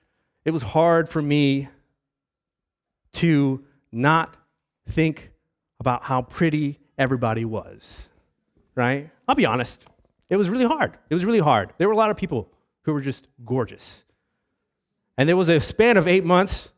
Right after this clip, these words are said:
a really hard <laughs> span of eight months, in which I wasn't dating Michelle, my wife. My wife. Um, and,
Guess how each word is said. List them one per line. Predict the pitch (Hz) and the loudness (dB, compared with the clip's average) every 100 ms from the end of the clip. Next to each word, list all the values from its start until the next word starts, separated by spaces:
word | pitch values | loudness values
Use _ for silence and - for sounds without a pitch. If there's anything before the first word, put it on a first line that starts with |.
| _ _ _ _ - | _ _ _ _ -6
a | |
really | 143 196 | 0 2
hard | 131 160 170 - | 2 4 4 2
<laughs> | |
span | - 180 | 0 0
of | 165 | 0
eight | 131 160 | 0 0
months, | 156 165 - - _ | 0 0 -4 -16 _
in | 147 | -2
which | 151 | 2
I | 165 | 4
wasn't | 156 165 175 | 4 2 2
dating | 151 156 165 | 2 2 2
Michelle, | 151 - 147 156 170 _ _ | -2 0 0 0 -2 _ _
my | 123 | -2
wife. | 131 135 160 - _ _ _ _ _ _ _ _ _ _ | 0 0 -2 -10 _ _ _ _ _ _ _ _ _ _
My | 165 185 | -6 -4
wife. | 123 101 131 - _ - | -2 -4 -6 -12 _ 2
Um, | 151 160 156 147 139 - - _ _ - _ _ _ _ _ _ _ - | 6 6 6 4 2 -6 -20 _ _ -20 _ _ _ _ _ _ _ 2
and, | 190 185 | 4 4